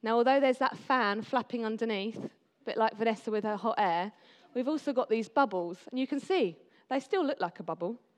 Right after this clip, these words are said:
They don't change shape. They don't ad-, they don't adapt. They might move away a little bit, but they stay the same. And this is a bit like the flapping that we have sometimes when we have feelings in us that we think, "Oh,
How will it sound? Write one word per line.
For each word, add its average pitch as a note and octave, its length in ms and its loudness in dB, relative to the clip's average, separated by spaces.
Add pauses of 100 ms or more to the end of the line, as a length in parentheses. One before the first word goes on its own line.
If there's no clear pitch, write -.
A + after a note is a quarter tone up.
(180)
They C4+ 100 0
don't D4 240 0
change B3 340 -2
shape. A#3+ 440 0 (300)
They A#3+ 100 2
don't C4 260 2
ad-, A3+ 120 0 (320)
they A#3+ 100 0
don't C4+ 240 2
adapt. A3+ 460 -2
They B3+ 100 0
might C4 220 0
move B3 280 -2
away A3 300 2
a F3+ 40 0
little E3+ 180 -6
bit, E3+ 260 -6 (480)
but B3 100 -4
they A#3+ 160 2
stay B3 300 -2
the A3+ 100 -6
same. F3+ 480 -6 (1400)
And A#3+ 100 -2
this C4 140 -4
is A#3+ 120 -10
a C4 40 -10
bit D4 200 -2
like G3+ 460 -2
the G#3 100 -6
flapping E3+ 580 -6 (120)
that G#3+ 120 -8
we G#3 100 -2
have G#3 220 -8
sometimes E3+ 600 -12 (460)
when G3+ 100 -8
we G3+ 80 -6
have G3 200 -8 (260)
feelings G#3 480 -4
in G3+ 120 -4
us - 400 -16 (640)
that - 120 -8
we G3+ 100 -2
think, - 360 -8 (560)
"Oh, A3 300 -2